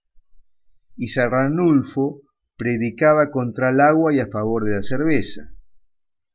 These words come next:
Santa Brígida también era muy aficionada y realizó milagros con la cerveza. En este artículo te contamos la interesante historia católica de la cerveza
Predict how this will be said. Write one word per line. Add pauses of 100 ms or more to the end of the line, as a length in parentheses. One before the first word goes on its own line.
(380)
Santa
Brígida
también
era
muy
aficionada
y
realizó
milagros
con
la
cerveza. (1900)
En
este
artículo
te
contamos (560)
la
interesante
historia
católica
de
la
cerveza